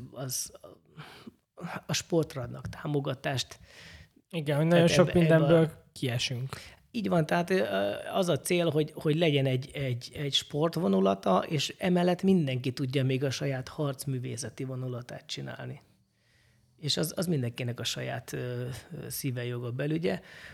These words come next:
Speaker 1: Úgyhogy ezt a Sportkempó, ö, szövetséget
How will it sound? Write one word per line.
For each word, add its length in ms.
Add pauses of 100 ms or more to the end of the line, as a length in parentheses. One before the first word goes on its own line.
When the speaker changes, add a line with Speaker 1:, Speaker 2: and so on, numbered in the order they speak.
(120)
Speaker 1:
Úgyhogy 300
ezt 220
a 60
Sportkempó, 880 (100)
ö, 320
szövetséget 1040